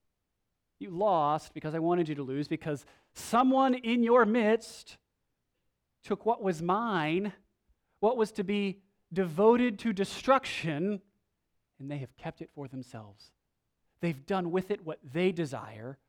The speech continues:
rather than what I desired." They eventually figure out it's Achan, and Achan is sentenced to death.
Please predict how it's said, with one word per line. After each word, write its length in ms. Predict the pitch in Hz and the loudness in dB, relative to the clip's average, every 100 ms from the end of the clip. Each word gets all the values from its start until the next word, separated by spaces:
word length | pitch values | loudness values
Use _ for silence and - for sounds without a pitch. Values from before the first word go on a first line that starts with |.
| _ _ | _ _
rather 260 | 147 143 147 | -6 -4 -4
than 200 | 147 143 | -4 -6
what 140 | 160 | -6
I 220 | - 147 147 | -6 -4 -4
desired." 640 | 135 127 110 - _ _ _ _ _ _ _ _ _ _ _ _ _ _ _ _ _ _ _ _ - | -6 -10 -10 -14 _ _ _ _ _ _ _ _ _ _ _ _ _ _ _ _ _ _ _ _ -6
They 100 | 175 | 0
eventually 360 | 196 190 190 | 0 0 -2
figure 420 | - - 190 202 | 0 0 2 4
out 240 | 185 180 202 | 6 4 2
it's 220 | 160 - - | -6 -8 -4
Achan, 520 | 185 190 202 202 196 _ _ _ _ _ _ _ _ _ _ _ _ _ _ _ _ _ _ _ | -2 0 -2 -2 -8 _ _ _ _ _ _ _ _ _ _ _ _ _ _ _ _ _ _ _
and 100 | 127 - | -16 -2
Achan 400 | 180 180 175 170 | -2 0 -2 -2
is 360 | - 143 131 - | -4 -6 -6 -14
sentenced 840 | - - 156 147 131 - - - _ | -10 -4 -4 -4 -6 -8 -18 -20 _
to 60 | |
death. 540 | 147 165 131 120 _ | -8 -4 -4 -6 _